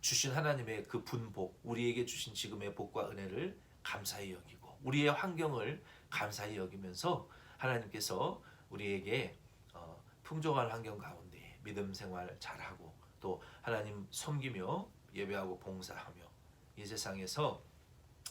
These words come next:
우리의 가정을 잘, 어, 꾸려나가고 복음 전도에 힘쓸 수 있는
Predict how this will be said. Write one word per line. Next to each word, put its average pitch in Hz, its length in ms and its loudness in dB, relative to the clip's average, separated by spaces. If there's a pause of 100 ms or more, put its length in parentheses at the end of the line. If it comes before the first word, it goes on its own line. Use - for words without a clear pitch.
(140)
우리의 101 260 -2
가정을 92 440 -6
잘, 92 420 -4 (320)
어, 82 280 -4 (260)
꾸려나가고 - 720 -2
복음 107 420 0 (240)
전도에 101 440 0
힘쓸 170 360 0
수 - 180 0
있는 101 320 -2